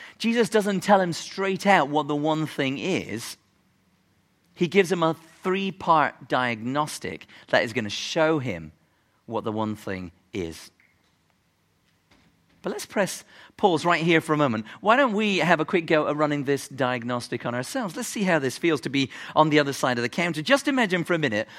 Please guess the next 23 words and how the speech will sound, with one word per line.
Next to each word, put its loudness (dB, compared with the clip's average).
that 4
is -4
you -2
right 0
there -2
meeting -2
Jesus -4
in -4
the -2
story, -4
and 4
he 2
turns 0
to 0
look 0
at -6
you 2
and 0
he -2
says, -2
"You -2
still 2
lack 4